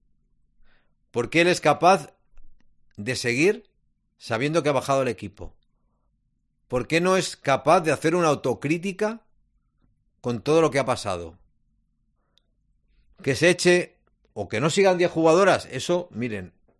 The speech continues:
en el femenino normalmente todas las jugadoras fichan por un año. Y por lo tanto acaban el contrato,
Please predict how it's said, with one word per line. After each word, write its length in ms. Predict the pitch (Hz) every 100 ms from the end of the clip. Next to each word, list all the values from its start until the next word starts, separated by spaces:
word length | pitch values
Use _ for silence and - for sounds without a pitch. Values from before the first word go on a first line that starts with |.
| _ _ _ _ _ -
en 140 | 98
el 120 | 104
femenino 720 | 92 110 110 135 170 180 185 -
normalmente 1000 | 104 101 123 135 147 156 - 165 160 - _ _ _ -
todas 200 | 135 135
las 120 | 123
jugadoras 380 | 120 123 131 117
fichan 320 | 127 131 104
por 160 | 110
un 120 | 104 95
año. 360 | 90 87 85 _ _ _ _ _ _ _ _ _ _
Y 120 | 92
por 120 | 92
lo 100 | 92
tanto 380 | 113 110 117 135
acaban 380 | 104 110 113 113
el 100 | 110
contrato, 760 | 131 127 170 175 180 185 175